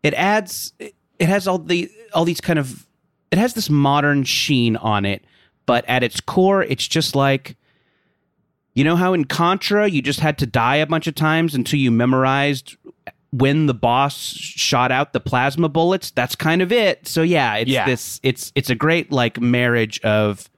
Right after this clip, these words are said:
Speaker 1: like, modern video game stuff, modern graphics, um, and then just, like, that kind of, you know, reflexy challenge of the games of our youth,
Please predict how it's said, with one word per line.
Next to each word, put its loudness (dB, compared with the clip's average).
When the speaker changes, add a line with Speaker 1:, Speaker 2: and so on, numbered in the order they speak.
Speaker 1:
like, -2
modern 2
video 0
game -2
stuff, 0
modern 2
graphics, -2
um, 0
and 2
then 2
just, -4
like, -2
that -2
kind -2
of, -2
you 0
know, 0
reflexy -2
challenge -2
of -2
the -2
games -2
of -4
our 0
youth, 0